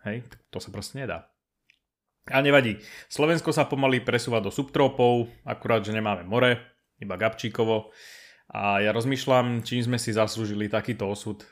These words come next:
Budeme mať obdobie dažďov, budeme mať obdobie sucha, bez mora, ale tak už aspoň môžeme pestovať citróny a mandle.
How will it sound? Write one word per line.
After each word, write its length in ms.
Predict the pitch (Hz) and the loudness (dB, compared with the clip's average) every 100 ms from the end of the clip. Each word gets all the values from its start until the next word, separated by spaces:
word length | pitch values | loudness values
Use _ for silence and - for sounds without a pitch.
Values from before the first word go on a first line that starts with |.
| _ - | _ -12
Budeme 320 | 110 110 107 | -6 -4 -2
mať 320 | 104 104 - _ _ _ _ _ - | -2 -4 -6 _ _ _ _ _ -10
obdobie 400 | 117 107 104 107 | -6 -4 -2 0
dažďov, 800 | 107 110 104 110 107 104 - - | 2 0 0 0 2 0 -4 -12
budeme 240 | 104 107 | -8 -6
mať 240 | 107 104 - | -4 -6 -8
obdobie 320 | 113 113 107 | -8 -6 -4
sucha, 720 | 107 120 110 113 110 110 - _ _ 101 | -4 -4 2 4 4 2 -10 _ _ -6
bez 240 | 101 107 | -2 0
mora, 480 | 117 113 110 107 - _ | 0 4 4 4 -2 _
ale 240 | - - 104 | -4 0 2
tak 160 | 95 | 0
už 160 | 92 92 | -6 -8
aspoň 160 | - 98 | -8 -10
môžeme 240 | 98 92 | -10 -10
pestovať 480 | - 98 - 87 - | -12 -12 -12 -14 -14
citróny 320 | - 98 98 | -8 -6 -4
a 80 | 92 | -4
mandle. 480 | 95 107 98 120 | -4 -4 -2 -4